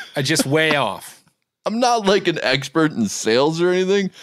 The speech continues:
Speaker 2: but I don't think that's, like, an effective strategy <laughs> if you're trying to sell a canoe. But anyway, all right, continue. Continue.
Speaker 1: All right, s-, moving on. So next passage, next quatrain. <laughs>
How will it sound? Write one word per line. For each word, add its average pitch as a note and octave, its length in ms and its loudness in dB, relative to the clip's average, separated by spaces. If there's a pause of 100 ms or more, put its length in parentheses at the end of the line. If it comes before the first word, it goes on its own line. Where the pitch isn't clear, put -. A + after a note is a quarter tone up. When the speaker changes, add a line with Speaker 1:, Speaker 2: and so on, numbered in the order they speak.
(800)
Speaker 2:
but B2+ 120 4
I G#3+ 120 2
don't E4+ 220 2
think G#3 260 2
that's, D#3 480 0
like, C3 280 4
an G#2+ 80 2
effective G#2 560 0
strategy D#2+ 640 0 (420)
<laughs> - 460 -12
if F#2+ 180 -2
you're F2 140 2 (100)
trying F#2 280 2
to D#2+ 60 0
sell E2+ 240 2
a D#2 60 0
canoe. D2+ 240 -2
But C2+ 140 -12 (120)
anyway, G2 360 2 (160)
all F2 80 2
right, D2 160 -2 (160)
continue. A2 480 0 (260)
Continue. A2+ 520 2
Speaker 1:
All - 40 -8
right, - 300 -20
s-, - 160 -6
moving G3 420 2
on. A#2 300 -2 (100)
So C3+ 320 0
next D#3+ 380 -2
passage, E3 640 -4
next E3 200 -4
quatrain. G2 680 -2 (400)
<laughs> - 400 -4